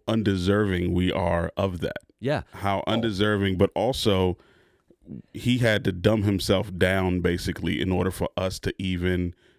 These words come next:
Speaker 1: see him.
Speaker 2: Yeah.
Speaker 1: You know
Speaker 2: And,
Speaker 1: what I mean?
Speaker 2: and, and again, it's not, it's not, God doesn't reveal himself in his entirety because we couldn't understand
Speaker 1: Couldn't
Speaker 2: it
Speaker 1: take it.
Speaker 2: because he's, he's infinite and we're finite, right?
Speaker 1: Mm-hmm.
Speaker 2: And so, but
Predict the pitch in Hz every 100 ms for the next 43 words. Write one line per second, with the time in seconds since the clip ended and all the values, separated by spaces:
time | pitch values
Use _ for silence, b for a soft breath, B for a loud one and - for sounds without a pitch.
0 | b - - 127 98 - - - 135 160
1 | - 98 120 92 92 120 101 101 - 117
2 | 101 98 104 135 95 82 - 110 104 -
3 | 104 - 107 110 104 - _ _ _ _
4 | _ 113 92 113 127 87 113 113 110 92
5 | 90 90 110 95 87 80 92 87 - -
6 | 95 92 85 85 80 - 101 104 87 92
7 | 78 87 - 95 82 - - 87 101 90
8 | 101 82 80 80 101 87 82 107 95 90
9 | 85 101 95 - 113 - 113 98 - -
10 | 113 101 107 123 - 92 87 92 87 -
11 | 101 95 73 71 85 85 82 87 87 _
12 | _ _ - 107 101 120 98 90 87 95
13 | 110